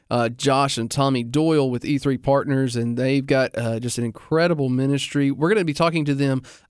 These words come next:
again, um, this coming week and just talking about, you know, in the next segment, we're gonna be discussing with them on kinda how they found their focus, how they found, you know, uh, with all of the great, uh, opportunities that afforded them, how did they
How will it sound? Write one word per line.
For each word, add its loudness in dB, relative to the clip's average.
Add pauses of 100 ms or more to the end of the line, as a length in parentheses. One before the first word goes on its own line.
again, 0 (320)
um, 2
this -2
coming 0
week -2
and 2
just -4
talking 2
about, 2 (1000)
you 4
know, 6
in 2
the 2
next 2
segment, 0
we're -2
gonna 0
be 0
discussing -4
with -6
them -2
on -4
kinda -4
how -2
they 0
found 0
their -2
focus, 0
how -2
they -2
found, -2 (320)
you 2
know, 4
uh, -2
with -2
all 4
of 2
the 2
great, 0 (120)
uh, -4
opportunities -2
that -2
afforded -2
them, -2
how -2
did -6
they -4